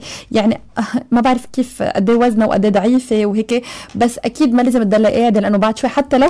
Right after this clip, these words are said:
كنت قاعدة بالكرسي ومش بتخت، في risk تعقر. دونك كتير مهم، آه، ما نخليها قاعدة نفس البوزيشن. وإذا، وإذا عملنا كل شيء وما قبلت وما قبلت، دونك هون بده ينحط دولاب هوا مطرح ما هي قاعدة.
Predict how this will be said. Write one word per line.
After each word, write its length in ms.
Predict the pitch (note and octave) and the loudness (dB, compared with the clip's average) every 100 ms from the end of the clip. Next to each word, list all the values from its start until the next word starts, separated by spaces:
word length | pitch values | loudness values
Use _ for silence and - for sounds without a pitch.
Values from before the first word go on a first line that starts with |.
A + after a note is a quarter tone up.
| - | 4
كنت 200 | D#4 - | 2 4
قاعدة 260 | C#4 A#3+ | 2 4
بالكرسي 400 | G#3 G#3+ C4 - | 2 2 -2 0
ومش 200 | G#3 C4 | 0 0
بتخت، 400 | C#4 C4 C4+ C#4 C#4 - - | 0 -2 -2 -2 -4 -10 -6
في 220 | A#3 A#3+ | 0 2
risk 420 | B3+ C#4 - - - - - | 4 2 -2 -12 -10 -4 0
تعقر. 400 | B3+ - - - - - | 0 0 -4 -8 -20 -6
دونك 240 | G3 A3 | -4 -2
كتير 340 | A3 - C4+ B3+ | -4 -2 0 2
مهم، 600 | B3 B3+ B3+ A3+ F#3+ F#3+ - - - - _ - - - | 4 4 4 2 -2 -6 -12 -20 -20 -20 _ -20 -20 -6
آه، 380 | - G3+ F#3 F#3 | 0 0 0 0
ما 100 | G#3+ | -2
نخليها 380 | A#3 G#3 G3+ F#3+ | -2 -2 -2 0
قاعدة 280 | G#3 G#3 F#3+ | 0 0 -2
نفس 220 | G3+ G3+ | -4 -6
البوزيشن. 460 | - F#3 A3 A3 | -4 -2 0 0
وإذا، 200 | F3 G#3+ - | 0 -2 -2
وإذا 540 | A3+ A#3+ C4 A#3+ G3+ - - _ _ - - - - | -2 0 2 0 0 -4 -14 _ _ -20 -18 -16 -12
عملنا 320 | F#3 A#3 C#4 B3 | 2 4 4 2
كل 220 | C#4 A#3 | 0 -4
شيء 240 | - B3+ | -2 0
وما 240 | G#3+ G#3+ A#3+ | 2 2 2
قبلت 260 | A3+ A3 | 0 0
وما 200 | G#3 G#3 | 0 0
قبلت، 260 | A3 G#3+ B3+ - - - | -2 -2 -4 -8 -12 -6
دونك 140 | G#3 | -2
هون 160 | B3 A3 | 0 0
بده 180 | G3 | 0
ينحط 240 | G3 G3 A3+ | -2 -4 -4
دولاب 360 | F#3+ G#3 A3 | 0 0 0
هوا 180 | G#3+ A3 | 0 0
مطرح 260 | G3 G#3 G3 | 0 -2 -4
ما 120 | F#3 | -2
هي 360 | G3 G3 - G3+ | -2 -2 -4 -4
قاعدة. 240 | F#3 | -4